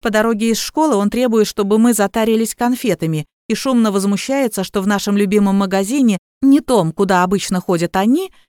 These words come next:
нет дорогих его сердцу бутылочек и яишенок, а я останавливаюсь, чтобы бросить письмо в почтовый ящик,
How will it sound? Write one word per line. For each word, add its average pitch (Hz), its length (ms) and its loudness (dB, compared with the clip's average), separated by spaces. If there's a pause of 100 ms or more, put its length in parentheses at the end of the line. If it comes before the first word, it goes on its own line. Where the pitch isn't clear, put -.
(100)
нет 247 280 2
дорогих 214 460 -2
его 196 200 -2
сердцу 240 440 -2
бутылочек 226 640 -4
и 233 40 2
яишенок, 165 760 -2 (180)
а 233 120 -4
я 226 200 0
останавливаюсь, 196 920 0
чтобы 202 320 -2
бросить 196 360 -2
письмо 208 340 -2
в - 60 -16
почтовый 196 480 -4
ящик, 233 480 -4